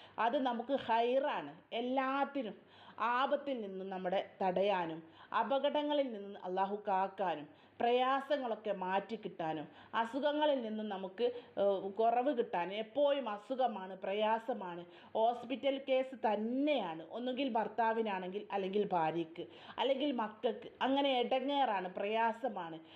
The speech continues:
അതൊക്കെ പറയുന്ന ഒരുപാട് പേരുണ്ട്. അതുകൊണ്ടാണ് പറയുന്നത്, ഈ സ്വലാത്തായും ദിക്റുകളായും നമുക്ക് ഒഴിവുള്ള സമയത്തൊക്കെ നമ്മളത് ചൊല്ലണം.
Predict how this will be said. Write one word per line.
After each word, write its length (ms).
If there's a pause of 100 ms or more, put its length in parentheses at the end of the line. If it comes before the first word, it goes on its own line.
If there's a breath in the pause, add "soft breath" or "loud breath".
(180 loud breath)
അതൊക്കെ 520
പറയുന്ന 380
ഒരുപാട് 800
പേരുണ്ട്. 420 (300 loud breath)
അതുകൊണ്ടാണ് 720
പറയുന്നത്, 460
ഈ 20
സ്വലാത്തായും 880
ദിക്റുകളായും 640
നമുക്ക് 320
ഒഴിവുള്ള 460 (140)
സമയത്തൊക്കെ 880 (100)
നമ്മളത് 460
ചൊല്ലണം. 460